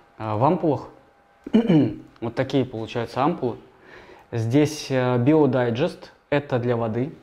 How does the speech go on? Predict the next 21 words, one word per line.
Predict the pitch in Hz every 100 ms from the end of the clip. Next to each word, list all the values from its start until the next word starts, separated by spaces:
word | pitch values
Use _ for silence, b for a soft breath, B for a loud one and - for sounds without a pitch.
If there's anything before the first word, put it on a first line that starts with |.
| _ _ -
это | 120 110
для | 120
того, | 117 135 131
чтобы | - 117 120 117 110 113 B B B B B
обогатить, | 120 113 120 127 127 143 - - - _ - 156
э, | 117 113 113 110 110 110 107 104 - _ _ _ _ _ - - - -
бионаполнитель, | 120 151 139 127 123 127 160 185 139 127 B B B B B B -
э, | 104 107 107 110 107
бактериями. | 107 117 143 123 113 107 92 - b b b b _
Биоптим, | 123 156 160 - - 131 151 180 - _ _ -
это | 143
корм | 165 - 143 131 131
для | 127 123
биодайджеста, | 131 127 120 120 113 113 - 117 107 _ _
корм | - 123 120
для | 117
бактерий. | 107 110 - 113 98 - B B B
И | 180 220 220
вот | 156 160
эти | 190 -
две | 131 135 165 185 180